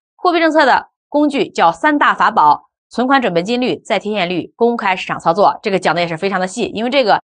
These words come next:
在不管哪一个经济学的相应的学习里面都是很重要的知识点，所以剖析的是非常细的。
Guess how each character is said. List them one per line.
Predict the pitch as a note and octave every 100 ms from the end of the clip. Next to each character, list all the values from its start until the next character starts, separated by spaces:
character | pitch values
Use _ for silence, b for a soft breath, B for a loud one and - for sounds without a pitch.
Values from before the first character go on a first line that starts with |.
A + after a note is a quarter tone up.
| _
在 | - A#3+
不 | F4+
管 | B3 F#3 G#3
哪 | E3
一 | C#3+
个 | A3
经 | C4+ D4
济 |
学 | C4 E3+
的 | F3+ E3
相 | - G#3+
应 | G3+
的 |
学 | E3
习 | E3 G3+
里 | D3+
面 | C3+
都 | D#3+
是 | G#3+
很 | F#3+ C#3+ D3+
重 | A#3+
要 | A3
的 | D#3+
知 | E3
识 |
点， | D#3+ B2+ - _ _
所 | G#3
以 | F#3+
剖 | - A#3
析 | A3+
的 | F#3+
是 |
非 | F#3
常 | F#3 F#3
细 | A#3+
的。 | C#3+